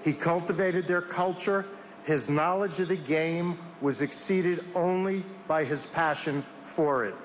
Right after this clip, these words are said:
He couldn't do enough for the Flyers, their fans, the city,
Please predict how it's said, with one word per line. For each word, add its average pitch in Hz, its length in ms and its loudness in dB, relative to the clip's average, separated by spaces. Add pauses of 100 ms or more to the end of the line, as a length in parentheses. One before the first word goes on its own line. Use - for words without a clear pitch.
(480)
He 139 80 2
couldn't 190 420 2
do 202 140 4
enough 185 240 0
for 180 120 -4
the 156 100 -2
Flyers, 185 680 0 (320)
their 139 160 4
fans, 175 640 0 (200)
the 131 80 2
city, 160 460 2